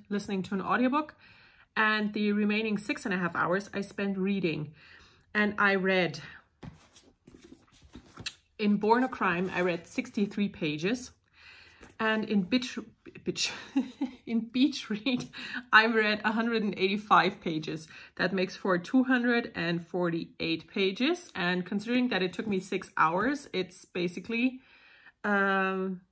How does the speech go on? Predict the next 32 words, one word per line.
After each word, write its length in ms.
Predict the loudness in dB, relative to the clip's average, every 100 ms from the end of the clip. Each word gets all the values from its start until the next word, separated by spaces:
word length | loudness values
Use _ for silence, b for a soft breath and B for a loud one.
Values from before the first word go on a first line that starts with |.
| _ _ _ _ _ _ _ _ _ _ _ _ _ _ _ _
forty 280 | 0 0 0
pages 420 | -2 -2 -2 -2
an 100 | 0
hour. 440 | 0 0 -2 -8 _ _ _ _ _ _ _ _ -4
I'm, 220 | -4 -4 -8 _ _
I'm 200 | 0 2
a 60 | 2
real 360 | 2 4 4
slow 340 | 2 -2 -2 -2
reader. 460 | -4 -4 -6 -10 -14 _ _ _
So 200 | 2 2
that 160 | 4 0
is 160 | 0
one 160 | -2 0
thing 220 | -2 -2
I'm 160 | -2 -2
gonna 220 | 0 -2
do, 360 | 0 0 0 B B B B _
but 120 | 0
off 240 | 4 4 4
camera, 440 | -2 0 2 2
I 120 | 2 0
want 280 | 0 -2 -4
to 360 | 0 0 -2 B B B 4
actually 400 | 4 4 0 0
time 720 | 0 4 4 4 2 0 -4 _ _ _
how 240 | 2 2
much 300 | 4 0 -6
time 440 | -6 0 0 0 0
it 160 | -4 -6
takes 440 | 0 0 0 -2
me 280 | -2 -2